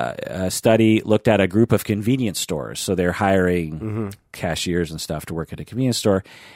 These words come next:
Speaker 1: And they used the P S, P S I integrity test to select employees. And guess what reduction in inventory shrinkage due to theft? So,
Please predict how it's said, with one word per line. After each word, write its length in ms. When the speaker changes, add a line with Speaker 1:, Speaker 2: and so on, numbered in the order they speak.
Speaker 1:
And 120
they 100
used 360
the 100
P 220
S, 280
P 160
S 120
I 180
integrity 440
test 340
to 160
select 460
employees. 800
And 560
guess 360
what 480
reduction 960
in 280
inventory 680
shrinkage 840
due 340
to 180
theft? 340
So, 320